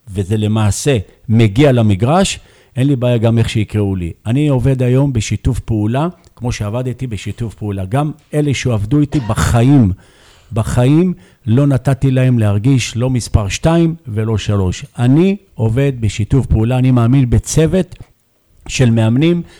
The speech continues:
צוות מקצועי. אני יכול להגיד לך שמאמן השוערים שלנו, איתי זילפה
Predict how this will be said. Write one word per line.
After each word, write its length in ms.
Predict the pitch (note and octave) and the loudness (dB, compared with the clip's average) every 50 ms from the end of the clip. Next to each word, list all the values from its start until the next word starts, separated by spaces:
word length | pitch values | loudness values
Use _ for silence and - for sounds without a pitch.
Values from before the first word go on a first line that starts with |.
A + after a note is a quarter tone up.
| _ _ | _ _
צוות 360 | - - C3+ C3+ C3 C3 - A#2+ | -2 0 0 2 0 0 0 -2
מקצועי. 360 | A2+ - - - - C#3 C3 | -2 -2 -2 -4 -2 -2 0
אני 100 | C3+ C3+ | 0 -2
יכול 200 | - F2+ C#3+ C#3+ | -2 -2 -2 -2
להגיד 240 | C#3 C#3 C3+ D3+ D3 | -2 -2 -2 -2 -2
לך 240 | C3+ - - A2 | -2 -2 -2 -4
שמאמן 460 | - - G2 G2 G#2+ A2+ B2+ C#3 C#3+ B2 | -4 -4 -4 -2 0 2 2 2 2 2
השוערים 500 | A2+ - - A#2+ A2+ A#2 A#2+ C3+ C#3 A2 | 2 2 2 0 0 2 0 0 -2 -4
שלנו, 460 | F#2+ A2 G#2+ G2 F#2 E2+ D#2+ D#2 - - - - _ _ _ _ _ _ _ _ _ | -4 -6 -8 -6 -6 -8 -8 -10 -10 -12 -16 -20 _ _ _ _ _ _ _ _ _
איתי 480 | G2+ G#2+ G#2+ - C#3 C#3+ C#3+ C#3 C#3 B2+ - - _ _ _ _ | -4 -4 -4 -2 -2 0 2 0 0 -2 -4 -8 _ _ _ _
זילפה 480 | - E2 G2 C3+ C#3 A#2+ - - F#2+ | -6 -2 0 2 2 2 0 -2 -4